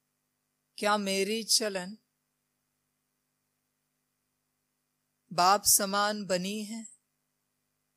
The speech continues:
मेरी चलन से बाप और दादा का साक्षात्कार या अनुभव होता है? नहीं होता,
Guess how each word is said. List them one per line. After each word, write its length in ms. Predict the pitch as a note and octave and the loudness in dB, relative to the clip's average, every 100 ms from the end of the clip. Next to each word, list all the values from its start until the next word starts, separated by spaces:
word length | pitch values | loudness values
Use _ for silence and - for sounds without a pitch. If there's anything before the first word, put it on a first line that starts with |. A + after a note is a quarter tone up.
| _ _ _ _ _ _ _ _ _ - | _ _ _ _ _ _ _ _ _ -8
मेरी 400 | F3+ F#3+ G3 A#3 | -2 0 0 -2
चलन 520 | G#3+ G#3 F#3+ G#3+ A3+ | 0 0 2 -2 0
से 400 | G#3+ - D#3 G#3 - _ _ _ _ _ _ _ _ | 0 0 -4 -10 -18 _ _ _ _ _ _ _ _
बाप 580 | F3+ F3 F#3 G#3+ A3 _ _ _ _ _ - | 0 6 6 6 2 _ _ _ _ _ -6
और 200 | F#3+ F3+ | -4 0
दादा 440 | F3 F3 F#3+ G3 | 2 4 2 -2
का 420 | F#3+ D#3+ D3 G3 _ _ _ _ _ _ _ _ _ _ _ | -4 -12 -12 -16 _ _ _ _ _ _ _ _ _ _ _
साक्षात्कार 1080 | - F3 E3+ - A3 G#3 G#3 - G3+ G#3 G#3+ | -2 -2 0 2 2 2 -2 -2 0 2 0
या 200 | G#3 G3+ | 0 -2
अनुभव 540 | F3+ F#3 F3 G#3 G#3 | -2 -6 -4 -2 -2
होता 520 | F3 F3 E3+ G#3 A3 | -4 -8 -4 0 0
है? 300 | A3 A3+ G#3+ _ _ _ _ _ _ _ _ _ _ _ _ _ _ _ _ _ _ _ _ _ _ _ _ _ _ _ _ _ _ _ | 0 -6 -14 _ _ _ _ _ _ _ _ _ _ _ _ _ _ _ _ _ _ _ _ _ _ _ _ _ _ _ _ _ _ _
नहीं 380 | F#3+ G3 F#3+ C#4 | -2 0 2 0
होता, 580 | B3+ B3 A#3+ A#3+ B3+ | 2 0 0 -4 -4